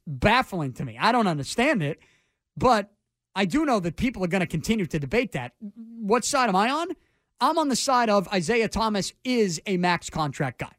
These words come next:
I think he deserves one. A-, if for no other reason,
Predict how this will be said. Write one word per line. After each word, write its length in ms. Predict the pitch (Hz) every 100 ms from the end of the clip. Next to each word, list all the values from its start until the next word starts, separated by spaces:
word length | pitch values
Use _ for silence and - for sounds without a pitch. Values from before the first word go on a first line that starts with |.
| -
I 120 | 180
think 340 | 143 135 196
he 100 | 196
deserves 400 | 170 156 269 233
one. 100 | - - _ _ _ _ _ _ 269
A-, 140 | 277
if 280 | - 285 285
for 120 | -
no 240 | 269 349 381
other 180 | 254 196
reason, 520 | 370 320 151 131